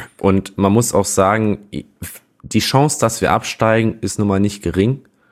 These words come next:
Und dann steig ich lieber ab und geb, äh, den, den Eigengewächsen die Spielzeit und sag, gut, also sie können's ja nicht viel schlechter machen als jetzt, weil wenn wir so weiterspielen, wie wir jetzt abspielen,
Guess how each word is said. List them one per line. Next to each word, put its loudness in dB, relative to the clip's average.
Und 0
dann 2
steig -2
ich -4
lieber 2
ab -2
und -2
geb, -2
äh, 4
den, -2
den -2
Eigengewächsen 0
die 0
Spielzeit -2
und -6
sag, -2
gut, 0
also 2
sie 0
können's 0
ja 4
nicht 2
viel 2
schlechter 0
machen 0
als 2
jetzt, 0
weil 2
wenn 2
wir 4
so 2
weiterspielen, 0
wie 0
wir 4
jetzt 2
abspielen, 0